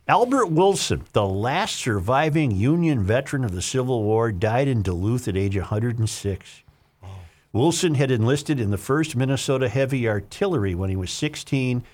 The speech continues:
serving as a drummer boy. He was the model for a bronze figure on the memorial to the Grand Army of the Republic at Gettysburg, although he did not fight there.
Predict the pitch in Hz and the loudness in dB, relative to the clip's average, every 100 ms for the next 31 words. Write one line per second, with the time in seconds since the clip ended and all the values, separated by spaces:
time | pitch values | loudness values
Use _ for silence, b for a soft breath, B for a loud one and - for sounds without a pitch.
0 | b - - 139 143 131 101 101 85 87 | b -8 -2 0 2 0 0 -2 -4 -4
1 | 113 107 98 87 82 73 71 _ _ _ | -2 0 0 -2 -4 -6 -12 _ _ _
2 | _ - 107 104 117 101 104 123 127 - | _ -4 -2 -2 0 0 0 -2 -2 -2
3 | 104 90 107 120 120 113 - 120 117 110 | -2 0 0 0 -2 -4 -2 -2 -2 -2
4 | 101 101 101 101 107 123 120 110 98 98 | 0 0 0 2 2 2 0 -2 -6 -4
5 | 104 110 120 117 110 117 117 120 101 101 | -2 0 -2 -2 -2 0 0 0 -2 0
6 | 104 101 117 110 110 113 104 113 113 98 | -2 0 -2 -2 -2 -4 -2 0 2 0
7 | 87 87 87 82 b b b 95 101 104 | -2 -2 -4 -8 b b b -4 0 0
8 | 101 104 98 98 95 92 - 92 90 85 | 2 0 0 0 -2 -2 -2 -2 -2 -6
9 | 71 | -6